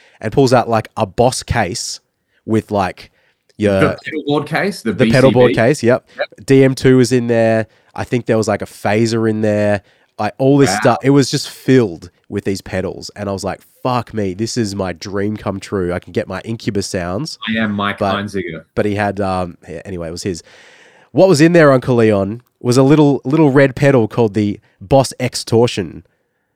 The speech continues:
Speaker 2: I cannot believe that you've actually played one of these, 'cause I reckon once a month I look at them on eBay and go, "It's time."
Speaker 1: How much are they
Speaker 2: I'm
Speaker 1: worth?
Speaker 2: Uh,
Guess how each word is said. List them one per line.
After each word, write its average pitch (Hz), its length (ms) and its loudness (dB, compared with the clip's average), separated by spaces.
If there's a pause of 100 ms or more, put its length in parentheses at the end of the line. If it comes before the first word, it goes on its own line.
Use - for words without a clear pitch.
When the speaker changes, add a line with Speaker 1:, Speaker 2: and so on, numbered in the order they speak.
(260)
Speaker 2:
I 180 260 0
cannot 156 480 -4
believe 131 600 -2
that 107 340 -4
you've 110 180 -4
actually 104 340 -6
played 101 300 -6
one 98 160 -6
of 85 80 -8
these, 104 280 -8
'cause 95 380 -6 (400)
I 131 100 0
reckon 135 300 -2
once 117 240 -4
a 117 60 -4
month 104 340 -4
I 104 100 -4
look 101 220 -6
at - 80 -12
them 98 140 -8
on 92 100 -6
eBay 110 300 -4
and 113 100 -6
go, 90 260 -4 (800)
"It's - 200 -20
time." 87 420 -8 (120)
Speaker 1:
How 151 120 0
much 180 180 0
are 180 40 4
they 151 60 6
Speaker 2:
I'm 117 60 2
Speaker 1:
worth? 120 400 0 (520)
Speaker 2:
Uh, 92 420 -2